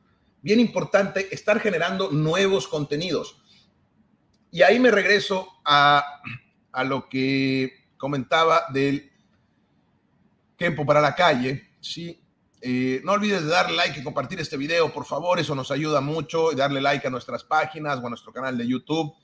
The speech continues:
Escribe tus comentarios, manda tus preguntas, estoy aquí para ustedes, ¿vale? Esa es la idea de esta, de esta transmisión.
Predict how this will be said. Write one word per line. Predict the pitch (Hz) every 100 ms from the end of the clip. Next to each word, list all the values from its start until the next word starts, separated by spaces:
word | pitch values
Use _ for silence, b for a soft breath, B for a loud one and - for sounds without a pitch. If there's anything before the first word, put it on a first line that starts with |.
| _
Escribe | 135 - 196 220 196
tus | 165
comentarios, | - 202 160 - 190 196 185 143
manda | 165 196 180
tus | - 190
preguntas, | - 151 190 190 180 175 -
estoy | 123 - 156
aquí | 151 127 170 175 175 _
para | 139 151 156 156 156
ustedes, | 160 - - 190 196 156 92 - -
¿vale? | 107 139 156
Esa | 135 131
es |
la | 120
idea | 117 151 151
de | 135 131
esta, | - 127 - _
de | 107
esta | 123 - 117 113 101 - _ _ _ _ _
transmisión. | 113 117 123 160 156